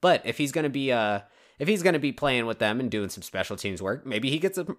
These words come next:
uh, some running back work, kinda like the Ty Montgomery situation, uh, how, when he was in Green Bay. Um, so you see those kind of things, and there's a lot to, there's a lot to like about the Bears, you know, defensively.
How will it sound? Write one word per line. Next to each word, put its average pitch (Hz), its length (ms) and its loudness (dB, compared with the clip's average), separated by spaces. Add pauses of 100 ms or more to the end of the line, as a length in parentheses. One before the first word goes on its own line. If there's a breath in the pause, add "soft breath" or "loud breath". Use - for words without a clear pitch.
(120)
uh, 127 180 0
some 127 220 -2
running 139 200 2
back 92 260 0
work, 87 180 -6
kinda 113 200 0
like 117 160 2
the - 80 -12
Ty 120 220 2
Montgomery 127 520 2
situation, 107 760 -2
uh, 95 200 -2
how, 101 180 0
when 107 180 -4
he 107 100 -2
was 101 140 -4
in 98 180 -2
Green 92 240 -4
Bay. 147 280 -2 (520 loud breath)
Um, 113 480 2 (1200)
so - 100 0
you 180 100 4
see 202 180 0
those 190 140 4
kind 165 240 2
of 151 60 -2
things, 156 220 0
and 135 220 -2
there's 135 220 2
a 117 80 -4
lot 131 380 -2
to, 135 580 4
there's 139 180 2
a 135 60 4
lot 165 280 -2
to 156 100 0
like 117 520 2
about 110 540 0
the 98 80 -6
Bears, 110 500 0
you 107 140 0
know, 101 180 2
defensively. 117 840 0